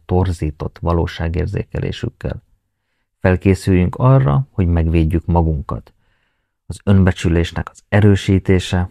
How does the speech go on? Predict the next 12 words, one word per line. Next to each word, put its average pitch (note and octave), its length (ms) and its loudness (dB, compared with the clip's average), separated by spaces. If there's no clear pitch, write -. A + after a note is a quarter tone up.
a - 60 -20
határok - 680 -6
meghúzása, F2 1000 -2
de - 100 -4
nem E2+ 120 2
csak F#2+ 160 -4
meghúzni F2 460 -2
kell, E2+ 360 -2
tartani F2+ 500 0
is E2 160 -4
kell D#2+ 220 -4
ezeket D#2+ 520 -6